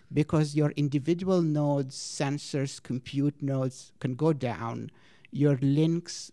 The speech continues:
the communication between them can go down. Um, adversaries are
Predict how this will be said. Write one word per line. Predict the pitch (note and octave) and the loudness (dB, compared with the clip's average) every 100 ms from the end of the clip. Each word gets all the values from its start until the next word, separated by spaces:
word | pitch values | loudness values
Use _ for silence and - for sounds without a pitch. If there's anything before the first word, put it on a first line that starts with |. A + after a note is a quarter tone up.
| - | -10
the | B2+ | -6
communication | C#3 C3 C3 B2 C3+ - D3+ D3+ | -2 -2 -2 -4 -6 -4 -4 -4
between | C#3 - C#3+ C#3 C3+ | -6 -6 -2 -2 -2
them | C3+ C#3 - | -4 -6 -6
can | C3+ | -8
go | B2+ D3 | -2 -2
down. | C3+ A#2+ G#2 - C3 - - - - _ | -2 -2 -2 -6 -8 -12 -18 -20 -20 _
Um, | B2 B2 A#2 A#2 - - _ _ _ - | -4 -2 -2 -6 -10 -20 _ _ _ -4
adversaries | D3 D#3+ E3 D#3+ D#3 D3 C#3+ | -2 0 -2 -2 -2 -2 -2
are | - | -6